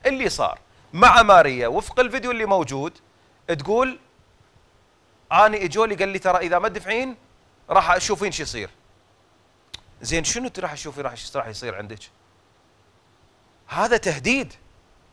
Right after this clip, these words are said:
أنت من تجي تقول، تجي وتقول: "زين يابا أنت راح أعاقب"، تقول: "أنا ما كنت أتوقع أنه باكر راح يجون"، وفعلًا يجون الصبح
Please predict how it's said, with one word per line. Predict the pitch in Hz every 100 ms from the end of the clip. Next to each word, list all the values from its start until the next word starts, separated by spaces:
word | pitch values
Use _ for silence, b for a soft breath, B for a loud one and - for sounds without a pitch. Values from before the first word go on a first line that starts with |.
| _ _ _ _ 202
أنت | 240 220
من | 190
تجي | - 247 214
تقول، | 151 180 220 175 165 - _ _ _ _ _ _ _ _ _ -
تجي | 220 196
وتقول: | 185 175 185 175 175 - _ _ _ _ _ _ -
"زين | 127 175 208 - _ -
يابا | 208 214 202 -
أنت | 185 202
راح | 185 165
أعاقب"، | 151 196 220 180 175 - _ _ _ _ _ _ _ _ _ -
تقول: | 143 247
"أنا | 269
ما | 294
كنت | 339 339
أتوقع | 254 220 247 208
أنه | 170 165
باكر | 160 190 185
راح | 170
يجون"، | 151 139 185
وفعلًا | 139 - 147 143 123
يجون | 117 139
الصبح | 117 147 147